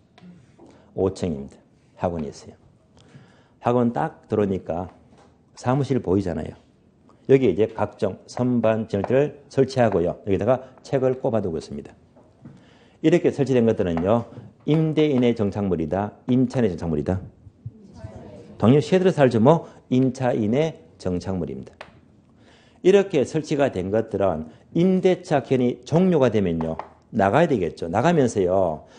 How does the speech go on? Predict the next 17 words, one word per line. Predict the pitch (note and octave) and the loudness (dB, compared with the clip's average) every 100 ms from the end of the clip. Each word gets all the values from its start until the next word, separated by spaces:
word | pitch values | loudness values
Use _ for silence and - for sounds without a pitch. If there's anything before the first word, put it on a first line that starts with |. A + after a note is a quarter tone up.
| - | -12
자, | - G2 | -8 -2
그대로 | - C#3+ D3+ - | 2 4 4 4
두고 | E3+ | 2
갑니까? | D3 B2+ A#2+ G2+ - | 4 2 0 -4 -4
다 | G2 G2 - | -6 -6 -10
철거해야 | - D#3 C#3 A#2 | -2 2 4 2
됩니까? | E2 D#2 - D2 - - - - | 0 -6 -10 -14 -18 -20 -20 -8
다 | - B2 - - - | 0 0 0 -8 -10
철거해야 | - D#3 D3+ C#3+ D3 D3 G2+ | -2 0 2 2 0 0 -4
됩니다. | D#2 C#2+ - _ _ _ _ | -4 -8 -14 _ _ _ _
그래서 | A2+ G#2+ - - - | -4 -2 -4 -12 -6
임대차 | - C#3 C#3 C#3 C#3 B2+ | 2 2 4 2 2 -2
기간이 | G#2+ G2+ | -4 -4
종료가 | - E3 E3 C3+ | -2 -2 2 2
되면요, | A#2 G2 E2 G#2+ A#2+ - - | 2 0 0 0 -2 -6 -8
철거한다, | - E3+ D3+ C#3+ C3+ C#3 - - | -2 0 0 -2 -2 -4 -6 -6
원상 | F#2+ F#2+ G2 A2+ | -2 0 -2 -4